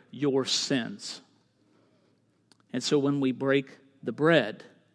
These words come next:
we're remembering that Jesus took our sin, which means that he could then pay the penalty. Look at First Peter two twenty-four.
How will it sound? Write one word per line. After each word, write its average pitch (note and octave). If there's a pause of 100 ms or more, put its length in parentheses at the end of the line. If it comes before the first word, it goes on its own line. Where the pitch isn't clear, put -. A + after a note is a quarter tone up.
(480)
we're C3
remembering C3
that A2+
Jesus C3 (100)
took - (600)
our G#2+
sin, - (100)
which -
means A#2
that A#2
he B2
could A2
then G#2+
pay A2 (320)
the -
penalty. - (520)
Look G#3
at A3
First F#3+
Peter D#3+
two F3
twenty-four. C#3+